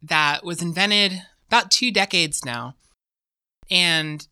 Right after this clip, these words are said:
it's really interesting because it's basically, in a lot of ways, the backbone of biomedical research. It's a way to take a small amount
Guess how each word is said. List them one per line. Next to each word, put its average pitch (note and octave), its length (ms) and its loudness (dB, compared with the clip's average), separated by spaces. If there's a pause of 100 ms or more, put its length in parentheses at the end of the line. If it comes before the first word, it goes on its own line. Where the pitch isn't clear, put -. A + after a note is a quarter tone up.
(460)
it's F#3+ 220 -4
really C4 280 2
interesting D3 600 -2
because E3+ 320 -4
it's F3+ 140 -8
basically, A#3 640 0
in E3 140 -4
a F3 60 -2
lot E3 260 0
of D#3+ 80 -8
ways, D3 640 -6
the F3 120 -4
backbone D3 920 -2
of D3+ 300 -6
biomedical C#3+ 680 -4
research. B2+ 720 -4
It's F#3 200 -2
a E3 100 -2
way G3 220 4
to B3 80 -6
take F3+ 320 -2
a E3 40 -4
small F3+ 480 2
amount G3 360 0